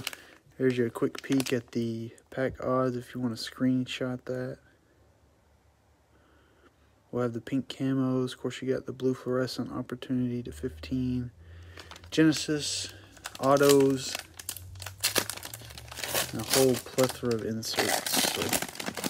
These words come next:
they do have silvers in here as well, so that's another bonus. Let's get it.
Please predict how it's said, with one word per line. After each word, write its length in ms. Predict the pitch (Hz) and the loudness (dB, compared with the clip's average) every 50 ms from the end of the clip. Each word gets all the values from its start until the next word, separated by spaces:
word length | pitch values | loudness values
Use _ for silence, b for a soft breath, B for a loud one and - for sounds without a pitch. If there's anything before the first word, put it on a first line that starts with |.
| - B B B B B B B | -6 B B B B B B B
they 80 | - 147 | -2 4
do 100 | 165 185 | 4 6
have 120 | 165 135 | 4 4
silvers 460 | - - 156 151 131 117 117 110 110 | 2 2 4 4 4 2 0 -2 -6
in 80 | 110 113 | -6 -6
here 160 | 113 113 113 110 | -6 -6 -6 -8
as 140 | 113 - | -8 -6
well, 300 | 120 120 117 117 117 113 | -6 -6 -6 -6 -8 -8
so 200 | - - - - | -8 -8 -6 -6
that's 220 | 104 117 - - - | -6 -6 -8 -10 -12
another 300 | - - 113 113 - - | -8 -8 -8 -8 -8 -10
bonus. 560 | - - 202 226 240 247 - - - - - - - - - - - - - - _ - - - - - - - - - - - - - - - - - - - - - - - - - - - - - - - - - - - - - - - - - - - - - - - - - - - - - - - - - - - - - - - - - - | -8 -6 -6 -4 -2 -4 -4 -4 -8 -8 -10 -14 -20 -20 -20 -20 -20 -20 -20 -20 _ -20 -16 -12 -12 -12 -12 -12 -12 -14 -14 -12 -12 -14 -14 -14 -20 -20 -20 -20 -18 -14 -14 -14 -12 -10 -8 -6 -4 -4 -2 -4 -4 -6 -10 -16 -18 -18 -20 -20 -20 -20 -20 -20 -20 -20 -20 -20 -20 -14 -8 -2 -2 0 2 4 2 2 2 0 0 0 0 -2 -2 -4 -4
Let's 220 | - - - - - | -6 -6 -6 -6 -4
get 160 | - - - | -2 -4 -4
it. 240 | - - _ - | -4 -6 _ -14